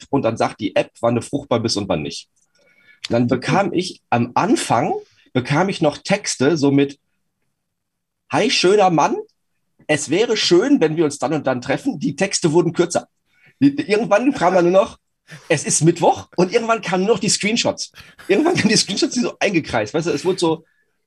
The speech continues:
effizient. Und ich, ich weiß, <laughs> ich, ich weiß noch eine Geschichte, da war ich, da war ich im Job und ich hatte Mittagspause und da kam irgendwie um elf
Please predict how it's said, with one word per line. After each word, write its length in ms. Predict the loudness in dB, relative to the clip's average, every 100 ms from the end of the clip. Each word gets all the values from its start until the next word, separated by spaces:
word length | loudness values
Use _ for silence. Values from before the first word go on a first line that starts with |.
| _ _ _ _ _
effizient. 680 | -4 0 -2 2 0 0 -8 -14 -14 _ -2
Und 240 | -2 -2 _
ich, 160 | -6 0
ich 160 | 0 0
weiß, 240 | -2 -2 -4 -4 -4
<laughs> 280 | -8 -4
ich, 160 | -4 -2
ich 120 | 0
weiß 160 | 0 2
noch 180 | 0 2
eine 200 | 0 0
Geschichte, 360 | -2 -2 0
da 160 | 0 0
war 180 | 0 -2
ich, 220 | -4 -4
da 120 | 0
war 100 | 0
ich 80 | 0
im 140 | -2
Job 240 | 0 -2 -2
und 80 | -4
ich 80 |
hatte 160 | -4 -4
Mittagspause 560 | -4 -4 -4 -4 -2 -6 _ _ _ _ _ _ _
und 100 | 0
da 100 | 2
kam 300 | 0 0 2
irgendwie 340 | 2 4 2
um 200 | 2 0 0
elf 420 | 2 2 -2